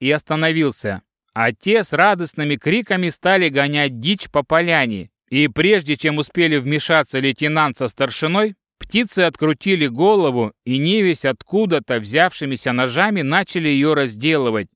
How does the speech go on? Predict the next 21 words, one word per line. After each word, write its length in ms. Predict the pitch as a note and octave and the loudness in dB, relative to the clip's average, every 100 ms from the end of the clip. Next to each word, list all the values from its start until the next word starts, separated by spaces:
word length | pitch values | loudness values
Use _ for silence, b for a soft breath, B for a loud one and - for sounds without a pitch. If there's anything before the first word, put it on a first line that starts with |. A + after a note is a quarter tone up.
| _ _ | _ _
Только 400 | D#3 E3+ - E3+ - | 0 0 0 -4 -4
перья 360 | F#3+ F3+ C#3 C3 | 0 0 2 0
летали. 540 | A#2+ G#2 A2+ G2+ F2 _ _ _ _ | 0 0 -2 -2 -6 _ _ _ _
На 240 | G2+ D3 | -2 0
взвод 460 | D#3+ C3+ E3 A3 A#3 | 0 -2 2 4 4
одной 340 | E3+ C#3 E3 | -2 0 0
оказалось 640 | E3 D3 C3 D3 D3 C#3 C#3+ | 0 0 2 2 2 0 -4
мало, 500 | C#3+ C#3 A2+ G2 G2+ _ _ | 0 2 0 -2 -8 _ _
а 100 | A#2 | -4
потом 340 | C#3+ G3 C#4+ A#3+ | -4 0 -2 0
поймали 640 | D#3 D3+ F#3 A#3 F3 G#2+ - | 0 0 2 2 2 -2 -4
и 140 | A#2+ | -4
забили 500 | A#2+ C3+ B2+ F#3 G3+ | 0 -2 0 0 2
ещё 340 | C3+ A#2 - D3+ | 0 -2 -2 -2
нескольких. 760 | C#3+ C3 - G2+ - F2+ D#2+ _ _ _ | 0 -2 -4 -6 -6 -12 -12 _ _ _
Тут 240 | - G3+ E3 | 2 2 2
же 100 | D#3+ | 0
на 140 | D3+ | 0
поляне 520 | C3+ C#3+ E3 G3 F3 | 2 2 4 2 2
развели 440 | C3+ A2+ A#2+ C3+ C#3+ | 0 0 0 0 0
костёр 580 | B2+ B2 - F#3 G3 | 0 -4 0 0 0